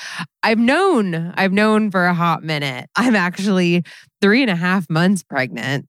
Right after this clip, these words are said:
Uh, so this happened, this happened, uh, quickly. But,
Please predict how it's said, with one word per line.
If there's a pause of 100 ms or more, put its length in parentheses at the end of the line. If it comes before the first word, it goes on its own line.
Uh,
so (100)
this
happened,
this
happened,
uh, (180)
quickly. (640)
But,